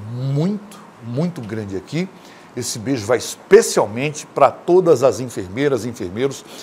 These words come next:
Você lembra o nome daquele enfermeiro muito gente boa que nos atendeu na última vez que eu estive lá no hospital? É muito, muito, a mãe dele, falei até com a mãe dele pelo seu, pelo seu Enoque. Enoque, perdi seu contato. Você tá com o número dele?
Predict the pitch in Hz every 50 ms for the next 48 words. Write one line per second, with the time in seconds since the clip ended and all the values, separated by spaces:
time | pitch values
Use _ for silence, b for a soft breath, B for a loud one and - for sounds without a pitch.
0 | B B B B 135 175 170 - 262 277 311 320 269 240 196 185 170 151 - -
1 | 143 127 - - 123 113 120 120 113 120 123 127 135 175 208 202 160 131 107 110
2 | 127 113 - 92 82 107 135 131 110 98 85 - B B B B B B B B
3 | - - - 127 127 120 104 120 139 - - 135 113 107 107 120 117 113 117 156
4 | 185 - 160 131 113 101 123 110 - - - 107 - - - - 151 151 117 101
5 | 98 135 110 113 107 - - - - 127 120 - B B B B B B B B
6 | B - - - - - - - 143 127 127 127 139 156 175 196 190 160 - -
7 | - - 147 147 143 147 156 165 156 139 - - - - 151 143 147 147 - 147
8 | 147 147 151 143 135 123 143 151 120 - 160 151 147 139 - 185 175 - 175 160
9 | 165 147 131 127 135 131 117 - 123 120 110 - - 127 120 - - - - -
10 | - - 117 117 - - 127 107 104 104 B B B B B B B - 165 165
11 | 151 151 160 151 - - - - - B B B B B B 147 147 165 185 175
12 | - - - - - 202 170 139 170 156 - - 185 180 208 196 147 - 151 135
13 | - - - 233 294 269 - 190 156 143 127 120 113 170 165 127